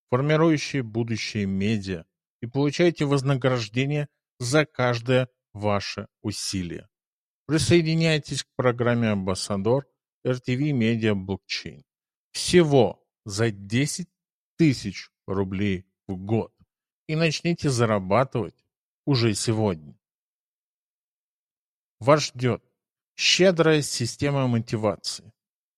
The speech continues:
Получайте от десяти процентов с каждой продажи пакета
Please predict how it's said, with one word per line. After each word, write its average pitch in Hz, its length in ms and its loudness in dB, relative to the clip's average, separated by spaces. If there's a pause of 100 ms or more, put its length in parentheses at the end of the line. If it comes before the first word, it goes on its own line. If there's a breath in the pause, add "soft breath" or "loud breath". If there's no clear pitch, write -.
(200)
Получайте 147 560 2
от 117 180 -4
десяти 139 480 -2
процентов 110 680 -4
с - 120 -4
каждой 110 420 0
продажи 101 480 -2
пакета 135 580 -4